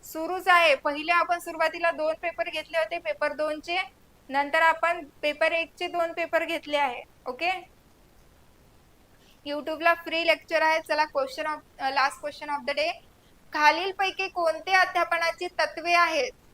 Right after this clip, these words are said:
आता आहेत विचारलेले, अध्यापनाची तत्वे तुम्हाला सांगायची आहे.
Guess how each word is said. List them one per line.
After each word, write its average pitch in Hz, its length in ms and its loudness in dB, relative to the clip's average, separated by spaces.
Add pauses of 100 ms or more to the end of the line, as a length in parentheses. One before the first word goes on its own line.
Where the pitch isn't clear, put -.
(960)
आता 277 200 2
आहेत 320 320 4 (100)
विचारलेले, 330 600 2
अध्यापनाची 330 800 2
तत्वे 311 440 -2
तुम्हाला 339 400 -2
सांगायची 330 520 -2
आहे. 330 380 2